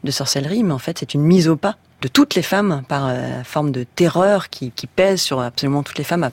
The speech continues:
a-, avec cette, euh, la possibilité d'être, euh, jugée, accusée de, de sorcellerie par n'importe qui, par son voisin, par son père, par son mari, et qui, euh, modifie radicalement, euh, les rapports hommes-femmes tels qu'ils préexistaient, euh,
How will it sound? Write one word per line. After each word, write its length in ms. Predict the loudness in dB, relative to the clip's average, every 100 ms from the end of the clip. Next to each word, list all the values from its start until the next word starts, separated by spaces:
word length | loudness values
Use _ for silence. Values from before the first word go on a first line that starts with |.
| -4
a-, 80 | -6
avec 380 | -4 -2 -2
cette, 240 | -4 -6 -8
euh, 100 | -8 -10 -14 -12 -12 -8
la 80 | -6
possibilité 800 | 2 2 2 0 0 0 4 4
d'être, 340 | 2 -4 -6 -6
euh, 520 | -4 -4 -4 -4 -2
jugée, 500 | -2 0 0 2 2
accusée 480 | 0 -2 -2 0 0
de, 380 | -2 -6 -8
de 180 | -6 -4
sorcellerie 480 | -4 -4 -4 -4 -4
par 160 | -2 -2
n'importe 320 | -2 -4 -8
qui, 240 | -4 -4
par 140 | -4 -4
son 100 | -4
voisin, 460 | -4 -2 -2 -2
par 120 | -4
son 140 | -6 -4
père, 320 | -2 -2 -4
par 140 | -6
son 160 | -6 -6 -4
mari, 400 | -2 0 0 -2 -6 -14 -12 -14 -12 -8
et 80 |
qui, 340 | -8 -6 -2 0
euh, 260 | 0 -2 -6 -12 -8 2
modifie 580 | 4 4 0 -4 -4
radicalement, 840 | -2 -2 -2 -4 -6 -4 -2 -2 0
euh, 140 | -2
les 140 | -2 -2
rapports 640 | -2 0 0 2 0 -4 -10 -18 -4
hommes-femmes 540 | 0 0 0 0 0
tels 160 | -2 -6
qu'ils 220 | -6 -6
préexistaient, 800 | -2 -4 -2 -6 -6 -4 -2 -2
euh, 140 | -4